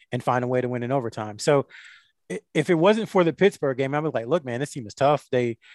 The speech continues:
they're on a roll." You know, they've won, it, I guess it would have been eleven of twelve or ten of eleven. Um, but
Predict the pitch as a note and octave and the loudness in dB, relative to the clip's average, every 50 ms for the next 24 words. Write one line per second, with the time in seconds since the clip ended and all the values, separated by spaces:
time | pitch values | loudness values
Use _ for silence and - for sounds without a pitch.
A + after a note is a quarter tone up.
0 | _ _ _ - B2 C3+ C3+ B2 A#2 A2+ A2 A#2+ C#3 D3 D3+ D3+ D3+ D3 D3 D3 | _ _ _ 0 2 2 2 2 -2 -4 -2 0 2 4 4 4 4 2 0 -2
1 | C3+ C3 C3 B2 B2 A#2+ B2+ A#2+ A#2+ B2 A#2+ A#2+ A#2+ A2+ A2+ B2+ B2 A#2+ A2 - | -6 -8 -6 -6 -4 -4 -4 -4 -4 -4 -2 -2 -4 -6 -8 -10 -10 -10 -10 -8
2 | B2+ A#2+ C3 - - A#2+ A2+ A2 A2+ G#2 G#2+ A2 B2 B2+ B2 A#2+ G#2 - - D3 | -6 -4 -4 -4 -2 -2 -2 -2 -2 -2 0 0 0 0 0 -2 -6 -4 -2 0
3 | C#3+ C#3+ C#3+ C3 B2 A2 - - C#3 C3 B2+ A#2+ A2+ A2+ B2 C#3 D3+ D3+ E3 E3 | 2 2 2 2 0 -2 -2 -2 0 0 0 -2 -2 0 2 2 2 2 0 -4
4 | E3 - _ - - - - _ _ - C3 B2+ B2+ B2+ B2 B2 A#2+ A2 C#3+ C3+ | -6 -8 _ -20 -20 -20 -20 _ _ -6 -2 0 0 0 -2 -2 0 2 4 4
5 | B2+ - | 4 2